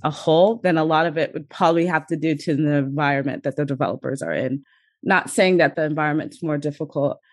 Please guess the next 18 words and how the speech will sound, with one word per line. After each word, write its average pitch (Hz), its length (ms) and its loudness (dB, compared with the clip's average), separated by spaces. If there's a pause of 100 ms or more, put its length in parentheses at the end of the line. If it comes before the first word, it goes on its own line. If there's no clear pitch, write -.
(260)
in 165 100 2
Ethereum 160 560 2
or 185 100 -2
anything 196 340 -6
like 185 220 -4
that, 202 260 -4 (560)
but - 400 2 (560)
I 185 120 4
think 208 560 0
that 165 400 2 (760)
from 240 140 6
my 233 120 6
perspective, 226 500 2
most 202 260 2
people 254 240 0
are 170 160 4
drawn 175 560 -2 (260)
to 170 520 2